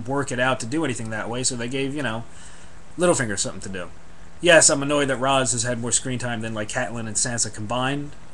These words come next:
Uh, that's, you know, but, um, we'll see where, what it, where it goes with her. Um, but that, that's what I thought with that scene. Um, the scene with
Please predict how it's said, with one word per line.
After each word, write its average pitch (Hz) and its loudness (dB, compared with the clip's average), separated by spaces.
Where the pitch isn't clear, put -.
Uh, 107 -4
that's, 110 0
you 113 -6
know, 90 -6
but, - -4
um, 98 -4
we'll 165 6
see 185 10
where, 160 6
what 147 4
it, 143 2
where 147 6
it 127 0
goes 117 -2
with 110 -6
her. 104 -4
Um, 110 -2
but 120 -4
that, 123 6
that's 127 2
what 127 0
I 120 2
thought 113 0
with 104 -4
that 104 0
scene. 98 -4
Um, 131 2
the 139 0
scene 160 6
with 139 0